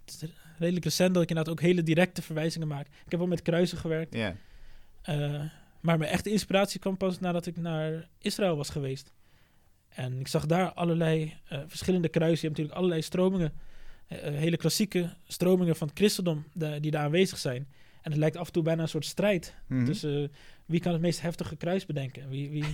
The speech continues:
Speaker 2: <laughs>
Speaker 1: wie kan het het meest mooie uitwerken?
Speaker 2: Ja.
Speaker 1: En daar k-,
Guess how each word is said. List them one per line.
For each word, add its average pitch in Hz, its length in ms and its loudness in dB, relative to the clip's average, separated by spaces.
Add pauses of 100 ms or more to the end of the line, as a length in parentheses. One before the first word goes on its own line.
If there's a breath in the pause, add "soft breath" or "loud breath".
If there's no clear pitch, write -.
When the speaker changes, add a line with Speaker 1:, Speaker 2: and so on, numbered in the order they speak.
(100)
Speaker 2:
<laughs> - 180 -10
Speaker 1:
wie 165 80 -2
kan 175 100 4
het 151 80 0
het 160 60 0
meest 175 200 6
mooie 180 280 4
uitwerken? 147 600 0
Speaker 2:
Ja. 117 260 -2 (800 soft breath)
Speaker 1:
En 156 140 -6
daar 156 180 4
k-, 175 160 -6